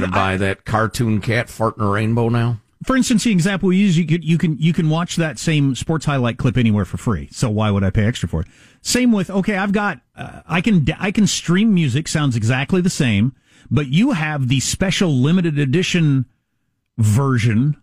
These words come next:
Speaker 2: that you're listening to, that you paid extra for. That's the same thing, right?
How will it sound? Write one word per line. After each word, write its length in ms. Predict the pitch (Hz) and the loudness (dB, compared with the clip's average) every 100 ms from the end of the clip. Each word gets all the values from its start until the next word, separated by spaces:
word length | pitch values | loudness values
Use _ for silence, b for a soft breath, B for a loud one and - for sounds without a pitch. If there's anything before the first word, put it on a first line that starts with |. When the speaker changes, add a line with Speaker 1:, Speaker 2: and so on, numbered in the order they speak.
| _ | _
Speaker 2:
that 220 | 110 151 123 | -2 -2 0
you're 300 | 147 214 180 | 0 2 2
listening 500 | 143 - 104 95 82 | 0 0 -2 -2 -4
to, 300 | - 71 71 _ _ _ - | -4 -6 -8 _ _ _ -2
that 140 | 135 | 0
you 140 | 127 170 | 2 2
paid 240 | 175 185 | 0 0
extra 340 | 202 - - 98 | -4 -4 -4 -6
for. 380 | - 67 - _ _ _ _ _ _ _ _ | -6 -10 -12 _ _ _ _ _ _ _ _
That's 420 | 151 - 143 185 - | -2 0 0 0 0
the 80 | |
same 280 | 170 208 190 | 0 2 0
thing, 300 | - 226 82 | 0 -4 -4
right? 240 | 87 110 | -2 -2